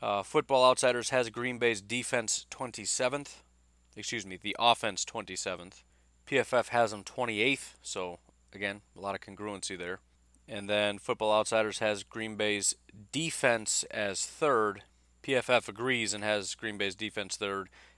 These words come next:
And unless you think that maybe they're just copying off each other's homework, um, Football Outsiders actually has the forty-niners defense number one. P F F has forty-niners defense fifteenth. They have Baltimore number one,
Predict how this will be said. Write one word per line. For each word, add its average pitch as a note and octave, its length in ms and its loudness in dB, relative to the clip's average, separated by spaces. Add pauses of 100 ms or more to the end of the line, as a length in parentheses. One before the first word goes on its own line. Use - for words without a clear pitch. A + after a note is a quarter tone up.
And G#2 160 -2
unless A#2 380 2
you A#2+ 100 -4
think A#2 220 -6
that G#2 160 0
maybe A2+ 260 0
they're G2+ 140 -2
just G2 220 -6
copying G#2+ 320 0
off G2+ 180 -2
each G#2 140 -8
other's F#2+ 240 -6
homework, A2 520 -4 (360)
um, F#2+ 420 -2 (480)
Football B2+ 380 2
Outsiders A2 440 4
actually A2 340 -2
has A2 180 -2
the G2 80 -8
forty-niners G#2+ 840 -2
defense G2+ 800 -4
number G2+ 320 -6
one. F#2 480 0 (480)
P C3+ 140 0
F A2+ 140 0
F A2 160 0
has G#2 280 0
forty-niners G2+ 640 -2
defense F#2+ 420 -8
fifteenth. - 640 -8
They F#2 120 -2
have F2+ 200 -4
Baltimore A#2 440 2
number G#2+ 260 -4
one, G2 320 -4